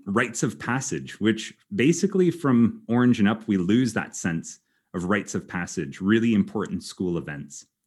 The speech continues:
Just that general sense of we, that idea of, like, you know, a mascot, a school team, a name for the students in the school. Often once we move up into mainstream, that gets lost.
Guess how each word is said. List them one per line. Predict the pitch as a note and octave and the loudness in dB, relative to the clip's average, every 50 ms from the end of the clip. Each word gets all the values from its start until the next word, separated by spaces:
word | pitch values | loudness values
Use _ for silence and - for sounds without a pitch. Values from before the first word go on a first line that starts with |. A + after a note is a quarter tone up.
| _ _ _ _ _ _ _ _ _ _ _ _ - | _ _ _ _ _ _ _ _ _ _ _ _ 0
Just | D3 D3+ D3 | 0 2 4
that | G#3 G3 B2+ A#2 | 4 2 2 2
general | G2+ C3 C#3 D3+ E3+ E3 D3 | 2 4 4 4 4 2 2
sense | - - D#3 D3+ D3 | 2 2 0 2 0
of | - A#2 E2+ E2 | 0 -2 -2 -4
we, | D#2+ D#2+ G2+ A2 C#3 C#3 F2 - - - _ _ _ - | -4 -2 -2 0 0 -2 -4 -6 -10 -16 _ _ _ -2
that | A2+ A2+ B2 | 0 2 2
idea | A#2 A2+ G#2+ G2+ G#2+ A2+ A2+ B2 | 2 2 2 4 4 4 4 4
of, | A2 G#2+ G2 E2+ G2 | 2 0 -2 0 0
like, | F#2+ F#2 F2+ - - | 0 0 -2 -2 -2
you | G#2 F#2+ | -2 0
know, | F2 E2 E2+ E2+ - | 0 0 -2 -4 0
a | G#2 G#2 | 2 4
mascot, | G2 F#2 F#2+ - - - - - A#2 A2+ G#2+ - | 4 4 2 0 -4 -6 -4 -2 -2 -2 -4 -4
a | F#2+ | -8
school | - - - - A#2 A#2 A#2+ | -8 -6 -4 -2 -2 -2 -2
team, | A2+ - - - A#2 A#2 B2+ C3+ C#3+ C#3+ C#3+ C#3 C#3+ - - _ _ _ _ _ _ _ - | -4 -6 -4 0 0 2 2 2 2 2 0 -2 -4 -10 -18 _ _ _ _ _ _ _ 2
a | G#2+ | 6
name | G#2+ G2+ G2 G#2 A2 A#2+ B2+ C3+ C#3 C3+ | 8 8 8 8 8 6 6 6 6 4
for | C#3 C3 | 4 2
the | G#2 G2+ | 0 -2
students | F#2+ - - - A2+ A2 A#2 A2 G#2+ - | -2 -2 -2 0 2 2 2 2 2 2
in | G2+ | 0
the | F2+ | 0
school. | F2+ - - - G#2 G2 A2 C#3+ E3+ F#3 D#3+ C3 - _ _ _ _ - | 0 -4 -4 -2 -2 0 0 0 0 -2 -4 -6 -10 _ _ _ _ -4
Often | A2+ B2 B2 - - C3+ A#2 G#2+ | -4 -4 -4 -2 0 2 4 4
once | G#2+ G#2+ G#2+ - | 4 2 2 2
we | G#2 | 2
move | G2+ G#2 F2+ | 4 4 2
up | G2+ G2 - | 0 -2 0
into | - F#2 - - | 0 0 0 0
mainstream, | F2 F2 G2+ A2 G#2+ - - C3+ B2 | 0 2 2 0 0 0 0 0 0
that | F#2+ E2+ E2+ | 0 0 -2
gets | G2 F2 - - | -4 -6 -6 -6
lost. | F2+ E2+ F#2 A2+ D#3 - - - - | -4 -4 -2 -4 -4 -6 -10 -16 -20